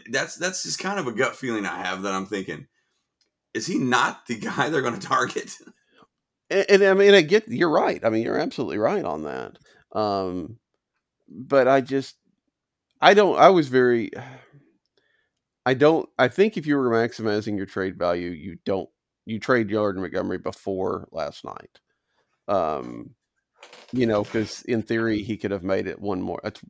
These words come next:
Speaker 2: one less start that he can make for somebody, right?
Speaker 1: Yeah, no,
Speaker 2: Um,
Speaker 1: agreed.
Speaker 2: you know, and I, I was really surprised. And, I mean, you run the, you run a sig-, significant risk, 'cause we just saw it a couple of weeks ago, of having some sort of injury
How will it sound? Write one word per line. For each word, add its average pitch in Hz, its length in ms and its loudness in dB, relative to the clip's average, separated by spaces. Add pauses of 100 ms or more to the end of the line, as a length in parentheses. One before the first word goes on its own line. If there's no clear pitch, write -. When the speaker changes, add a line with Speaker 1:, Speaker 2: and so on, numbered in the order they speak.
(120)
Speaker 2:
one 139 220 4
less 117 220 4
start 95 320 0
that 95 120 -10
he 104 100 -6
can 90 160 -8
make 90 260 -6
for - 120 -18
somebody, 50 440 -14
right? 80 300 -4 (200)
Speaker 1:
Yeah, 143 440 2
no, - 200 2
Speaker 2:
Um, - 80 2
Speaker 1:
agreed. 78 360 -4 (480)
Speaker 2:
you 117 140 -2
know, 90 320 -2 (120)
and 98 560 -2 (1300)
I, 117 300 -2 (520)
I 120 100 4
was 117 140 -2
really 117 160 0
surprised. 65 600 -6
And, 196 160 6
I 185 40 0
mean, 175 140 0
you 170 160 -2
run 127 280 4
the, 131 120 2
you 131 180 -4
run 131 460 2
a 117 40 -12
sig-, 120 240 -4 (180)
significant 131 540 -2
risk, 143 280 -4
'cause 113 140 -4
we 113 100 -4
just 107 180 -6
saw 101 160 0
it 98 60 0
a 98 40 -8
couple 76 260 -10
of 78 40 -12
weeks - 200 -12
ago, 113 220 -6
of 110 120 -6
having 110 280 0
some 131 320 -4
sort 135 180 -4
of 107 80 -6
injury 110 500 -6